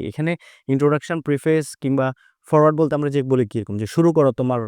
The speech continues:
পরিচয়", মানে কি? ইন্ট্রোডাকশন দাও, তুমি তোমার ইন্ট্রোডাকশন দাও। শুরুতেই আমরা যে বলি না, "তুমি শুরু করো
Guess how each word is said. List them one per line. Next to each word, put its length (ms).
পরিচয়", 400
মানে 200
কি? 160
ইন্ট্রোডাকশন 500
দাও, 120
তুমি 200
তোমার 160
ইন্ট্রোডাকশন 440
দাও। 100
শুরুতেই 440
আমরা 160
যে 100
বলি 220
না, 120
"তুমি 180
শুরু 240
করো 220